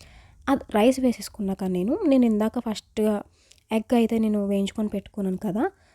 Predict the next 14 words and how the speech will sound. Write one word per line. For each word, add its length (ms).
దాన్ని 320
కూడా 180
యాడ్ 180
చేసుకోవాలి. 680
ర-, 200
ఎగ్ 240
ఇప్పుడు 240
వేసుకుంటేనే 500
బాగుంటుంది, 520
ముక్క 240
ముక్కలుగా 460
చక్కగా 320
పీసెస్లా 500
ఉంటుంది, 400